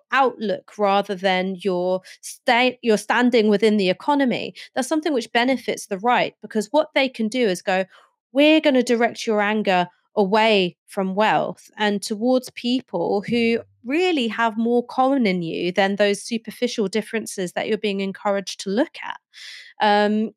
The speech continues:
and it's a formula which I like to sum up as reactionary politics plus regional accent equals working class, is something which, you know, uh,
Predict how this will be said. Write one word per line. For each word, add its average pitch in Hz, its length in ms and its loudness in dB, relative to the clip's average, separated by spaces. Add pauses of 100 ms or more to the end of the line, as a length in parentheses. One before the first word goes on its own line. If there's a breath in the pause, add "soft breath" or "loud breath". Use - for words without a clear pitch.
and 254 120 2
it's 269 160 0
a - 40 -6
formula 302 460 2
which - 160 -4
I 233 120 2
like 220 160 -2
to - 120 -14
sum 214 220 -2
up 214 160 -2
as 190 180 -2
reactionary 220 800 0
politics 202 540 -2
plus - 280 -6
regional 196 400 -4
accent 185 440 -6
equals 190 360 -8
working 180 380 -4
class, 180 460 -4 (260 loud breath)
is 190 100 -4
something 220 460 0
which, 190 320 -4
you 214 80 -4
know, 175 280 -2 (360 loud breath)
uh, 185 400 4